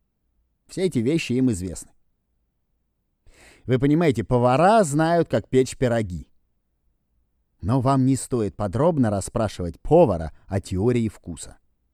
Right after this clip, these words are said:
Скорее всего, он начнёт нести галиматью, и пусть даже это будет очень интересно, это не будет иметь никакого отношения к его способу выпечки пирога.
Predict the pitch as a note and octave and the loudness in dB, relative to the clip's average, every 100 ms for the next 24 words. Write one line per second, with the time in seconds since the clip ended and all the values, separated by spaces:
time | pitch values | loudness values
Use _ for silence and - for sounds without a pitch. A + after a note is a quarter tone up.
0 | _ _ _ _ _ _ _ _ _ _ | _ _ _ _ _ _ _ _ _ _
1 | _ _ _ _ - A#2+ C3 F#3 - C#3+ | _ _ _ _ -6 -4 -2 -2 -2 -2
2 | C3 A#2 G#2+ B2+ B2+ - A2 - A2+ A2 | 0 -2 -2 -2 -2 -2 -4 -4 -2 0
3 | A2 A2 G2 E3 C4 A3+ G#2+ E3+ C#3+ D3+ | 0 -2 -4 -2 0 0 0 -4 -2 -2
4 | C#3 A#2+ A2 A2+ A2+ B2+ A#2+ G#2+ G#2 C#3+ | -2 -2 -2 -4 -4 -4 -4 -4 -2 0
5 | G#3+ - D3+ - - A2+ B2 C3 F3 F3+ | 0 0 -4 -4 -4 2 2 2 0 0
6 | E3+ F3 D#3+ D#3+ C#3+ B2+ F#2 F2 - F#2 | 0 -2 -4 -2 -2 -2 -2 -4 -6 -8
7 | - A#3 A#3+ - G2 F#2 - D3+ G#3+ G3 | -4 -2 -2 -4 -4 -6 -4 -2 0 0
8 | A#2+ A2 A2 - A2+ F#2+ C2 G#1+ | 0 -2 -6 -8 -6 -6 -8 -14